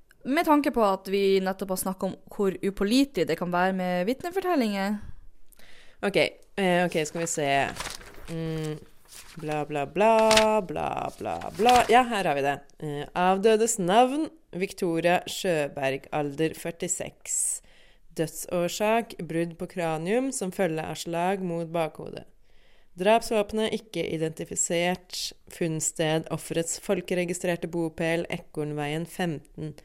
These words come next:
Speaker 2: Obduksjonen viser ingen tegn til at liket skal ha blitt flyttet postmortem. Ok, men alt det her vet vi jo fra før. Skal vi se. Ja.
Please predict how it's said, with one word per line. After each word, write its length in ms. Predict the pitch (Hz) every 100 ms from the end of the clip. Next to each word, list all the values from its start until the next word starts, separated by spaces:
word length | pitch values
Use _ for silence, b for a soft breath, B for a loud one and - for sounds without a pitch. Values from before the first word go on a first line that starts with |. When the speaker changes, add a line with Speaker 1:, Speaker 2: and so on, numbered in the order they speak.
| b b b b b b
Speaker 2:
Obduksjonen 840 | 185 190 220 233 - 233 233 269 269
viser 360 | 240 208 - -
ingen 240 | 240 240
tegn 300 | 240 208 214 214
til 140 | 202
at 100 | 196
liket 400 | 175 165 - 175
skal 160 | - 170
ha 60 |
blitt 180 | 175 175
flyttet 720 | - 190 - - 156 156 -
postmortem. 800 | - 151 - - 147 143 - - - b b b b -
Ok, 220 | 170 160
men 300 | 180 190 196 -
alt 160 | 202 202
det 80 | 208
her 160 | 180
vet 240 | 156 143 139
vi 80 |
jo 60 | 165
fra 100 | 170 180
før. 260 | 220 220 170 - -
Skal 140 | 185
vi 60 | 170
se. 80 | 147 - b b b b b b b b b
Ja. 140 | 170